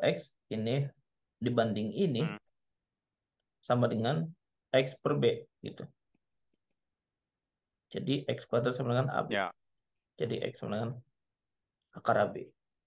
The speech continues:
Speaker 1: Dan
Speaker 2: Akar A B,
Speaker 1: karena,
Speaker 2: iya.
Speaker 1: ya, tinggi akar A B ini selalu di antara lingkaran ini, dan
Speaker 2: Hmm.
Speaker 1: berarti dia akan selalu lebih kecil daripada, eh, radiusnya. Radiusnya adalah A per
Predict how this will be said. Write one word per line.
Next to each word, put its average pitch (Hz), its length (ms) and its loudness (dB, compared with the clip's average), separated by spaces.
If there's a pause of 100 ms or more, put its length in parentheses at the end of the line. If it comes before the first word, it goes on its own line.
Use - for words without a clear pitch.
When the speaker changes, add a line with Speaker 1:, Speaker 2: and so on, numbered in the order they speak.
(200)
Speaker 1:
Dan 123 420 6
Speaker 2:
Akar - 120 0
A 92 40 4
B, - 60 10
Speaker 1:
karena, 220 280 8
Speaker 2:
iya. - 140 0 (300)
Speaker 1:
ya, 123 120 12 (260)
tinggi 151 320 4
akar 147 260 8
A 147 140 10
B 139 100 6
ini 143 180 2
selalu 135 540 6 (800)
di 143 160 0
antara 131 320 6
lingkaran 131 400 4
ini, 147 260 -4 (3000)
dan 120 240 0
Speaker 2:
Hmm. 143 200 -4
Speaker 1:
berarti 143 360 0
dia 180 160 10
akan 175 160 6
selalu 147 240 6 (140)
lebih 139 180 0
kecil 170 220 4
daripada, 143 560 6 (1200)
eh, 113 380 8 (100)
radiusnya. 131 580 0
Radiusnya 123 400 0
adalah 135 200 6 (100)
A - 80 0
per - 100 0